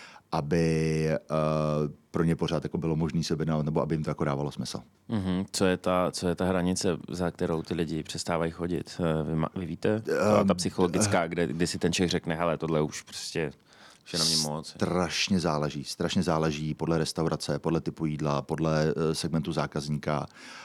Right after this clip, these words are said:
Speaker 1: ale prostě takhle, myslím si, že jako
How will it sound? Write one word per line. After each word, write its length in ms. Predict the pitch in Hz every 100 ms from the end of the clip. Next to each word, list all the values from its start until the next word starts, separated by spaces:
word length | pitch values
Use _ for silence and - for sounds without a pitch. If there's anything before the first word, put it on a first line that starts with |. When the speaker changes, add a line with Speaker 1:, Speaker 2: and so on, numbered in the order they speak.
| -
Speaker 1:
ale 280 | - 78 - - - - 69 -
prostě 640 | 76 - - 85 78 76 73 - - _ _ _ _ - - - - - - - - - -
takhle, 260 | - 98 87
myslím 380 | 87 107 113 135
si, 120 | 117
že 80 | 104
jako 360 | 107 104 110